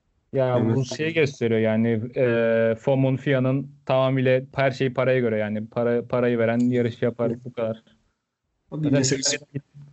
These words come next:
Speaker 1: gitmesinin de, e, tek sebebi buydu.
Speaker 2: Evet. Ya İspanya'da mesela tamam abi antrenman için çok iyi olabilir pist de. Ya yarış resmen eziyet ya. Gerçekten eziyet ya. Hadi bir şimdi mesela Monaco'yu anlıyorum ya. Monaco'da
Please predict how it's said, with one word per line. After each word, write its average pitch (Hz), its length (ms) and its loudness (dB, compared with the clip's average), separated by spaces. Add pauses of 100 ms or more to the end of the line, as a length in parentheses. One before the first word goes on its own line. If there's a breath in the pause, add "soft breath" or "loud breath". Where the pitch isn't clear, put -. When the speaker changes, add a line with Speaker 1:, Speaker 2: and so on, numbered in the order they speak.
(100)
Speaker 1:
gitmesinin 139 640 0
de, 165 60 0
e, 143 100 -2
tek 147 160 0
sebebi 135 340 0
buydu. 120 320 -2 (260)
Speaker 2:
Evet. 127 520 0 (460)
Ya 120 140 2
İspanya'da 151 680 2
mesela 147 600 0
tamam 139 340 2
abi 147 200 0
antrenman 123 500 0
için 127 260 0
çok 127 400 -4
iyi 131 60 2
olabilir 127 480 0
pist - 260 -4
de. 113 220 -2 (180)
Ya 113 140 2
yarış 113 420 0
resmen 139 280 0
eziyet 147 420 0
ya. 113 140 -4 (1500)
Gerçekten 131 640 0
eziyet 147 440 0
ya. 127 80 -4
Hadi 143 220 0
bir 165 60 0
şimdi 165 400 2
mesela 185 280 2
Monaco'yu 190 520 2
anlıyorum 165 440 2
ya. 110 120 0
Monaco'da 147 720 2